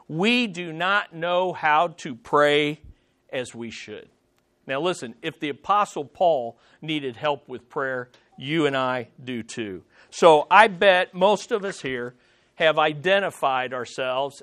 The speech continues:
as a prayer learner more than a prayer warrior. Well, Jesus, here's the good news, Jesus understands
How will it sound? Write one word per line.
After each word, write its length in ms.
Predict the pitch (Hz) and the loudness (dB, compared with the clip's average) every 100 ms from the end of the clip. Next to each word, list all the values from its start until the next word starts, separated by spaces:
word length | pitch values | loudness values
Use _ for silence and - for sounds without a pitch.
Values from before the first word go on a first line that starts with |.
| - | -6
as 200 | 147 127 | -6 -4
a 60 | 131 | -8
prayer 440 | - 170 156 151 | -6 -2 0 0
learner 480 | 135 139 139 120 113 | 0 -2 -2 -8 -10
more 320 | 139 147 143 | -4 -2 -2
than 160 | 139 131 | -4 -8
a 60 | |
prayer 340 | 123 - 131 123 | -6 -2 -2 -2
warrior. 540 | 123 127 123 107 - _ _ _ - | -4 -4 -6 -10 -18 _ _ _ -2
Well, 280 | 156 143 139 240 131 | 2 2 2 -12 -14
Jesus, 800 | - 208 233 214 120 107 - - _ _ | -6 -4 -2 -6 -10 -12 -16 -20 _ _
here's 240 | 156 160 | -6 -6
the 80 | 185 | -6
good 200 | 170 233 | -6 -6
news, 320 | 233 113 113 151 | -6 -10 -12 -16
Jesus 640 | 135 156 233 202 127 127 - | -10 -6 -4 -6 -8 -12 -8
understands 880 | 196 175 156 - 190 170 131 113 113 | -6 -6 -6 -10 -10 -8 -8 -10 -14